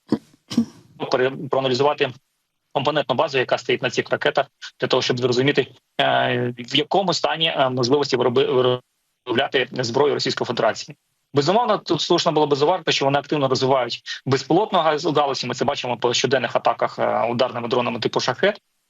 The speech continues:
І вони активно намагаються створити інші типи безпілотників,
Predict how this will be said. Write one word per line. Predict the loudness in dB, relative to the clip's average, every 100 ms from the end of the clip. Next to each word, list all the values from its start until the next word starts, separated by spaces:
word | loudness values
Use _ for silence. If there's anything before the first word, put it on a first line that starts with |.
| -20 _
І | 2 4 4 4 4
вони | 2 2 2
активно | 0 0 2
намагаються | 0 0 0 -2
створити | 0 0 0
інші | 0 0 0
типи | 0 0
безпілотників, | 0 0 0 0 0 -4